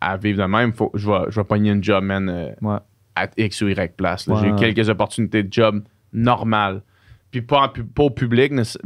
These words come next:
Speaker 2: Ouais.
Speaker 1: nécessairement, parce que je voulais pas être, je voulais pas être au public, que le monde me reconnaisse, puis
Speaker 2: Non, c'est
Speaker 1: mais,
Speaker 2: ça.
Speaker 1: euh, mais j'ai eu des opportunités de job comme ça, puis j'y ai pensé, man, souvent, là,
Speaker 2: Mhm.
Speaker 1: souvent. J'ai passé une entrevue une fois aussi,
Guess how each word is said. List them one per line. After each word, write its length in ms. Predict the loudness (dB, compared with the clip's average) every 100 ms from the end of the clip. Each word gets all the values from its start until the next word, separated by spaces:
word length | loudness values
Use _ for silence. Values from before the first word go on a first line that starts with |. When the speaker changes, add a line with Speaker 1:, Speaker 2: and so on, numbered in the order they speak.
| -10
Speaker 2:
Ouais. 120 | -2
Speaker 1:
nécessairement, 340 | -2 0 2 2
parce 120 | 0
que 80 | -2
je 40 |
voulais 160 | 0 2
pas 180 | 4 2
être, 100 | 0 _ _ -20 -20 _
je 40 |
voulais 140 | -2 2
pas 120 | 2
être 120 | 2
au 40 |
public, 380 | 0 0 2 2
que 80 | 2
le 80 | 2
monde 180 | 4 2
me 40 |
reconnaisse, 480 | 0 0 0 0 -2
puis 180 | -6 -12 _ -4
Speaker 2:
Non, 180 | -2
c'est 140 | 0 0
Speaker 1:
mais, 220 | 2 4
Speaker 2:
ça. 340 | 4 4 4 2
Speaker 1:
euh, 160 | 0 -6 _ _ _
mais 140 | 0 4
j'ai 140 | 6 6
eu 40 |
des 140 | 6 4
opportunités 500 | 2 0 0 2 4
de 100 | 4
job 200 | 4 2
comme 180 | 0 0
ça, 240 | 2 2
puis 420 | 2 0 0 0 -4 _ _ _ _ _ _ _ _ _ _ _
j'y 220 | -4 0
ai 40 | 2
pensé, 540 | 4 2 2 2 2
man, 320 | 4 4 2
souvent, 720 | 0 -2 -4 2 4 4 4 4
là, 180 | 2 0
Speaker 2:
Mhm. 60 | 0
Speaker 1:
souvent. 520 | 0 2 2 4 2
J'ai 120 | 0
passé 360 | 0 0 0 -2
une 140 | 0 2
entrevue 500 | 2 2 0 0 -2
une 100 | -4
fois 300 | -2 0 2
aussi, 480 | 0 -2 0 0